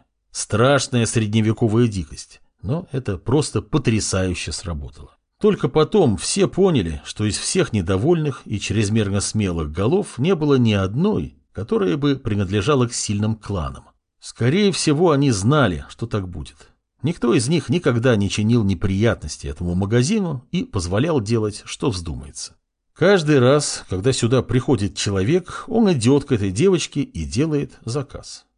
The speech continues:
Она просто берёт чистую тарелку и обводит её своей ручкой по краю, как будто очерчивает границы, а затем на ней появляется заказанное блюдо. Оно всегда потрясающе вкусное. Настолько, что хочется умереть.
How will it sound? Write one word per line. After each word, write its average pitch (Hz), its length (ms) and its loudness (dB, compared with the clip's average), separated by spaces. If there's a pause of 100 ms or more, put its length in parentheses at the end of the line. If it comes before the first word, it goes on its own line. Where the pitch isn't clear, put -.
(160)
Она - 240 -2
просто 147 320 -2
берёт 110 320 -2 (120)
чистую - 420 -4
тарелку 113 760 0
и 170 80 -2
обводит 135 580 2
её 113 160 2
своей 90 340 -2
ручкой 147 360 0
по 156 200 0
краю, 98 680 -2
как 101 180 -8
будто 120 320 0
очерчивает 135 640 0
границы, 104 600 -4 (240)
а 208 100 -4
затем 165 380 -2
на 92 100 2
ней 117 180 2
появляется 90 760 -6
заказанное 85 680 -6
блюдо. 80 440 -10 (280)
Оно 139 380 2
всегда 143 680 2
потрясающе 104 1000 0
вкусное. - 540 -12 (320)
Настолько, 98 720 0
что - 180 -8
хочется - 480 -4
умереть. 113 880 0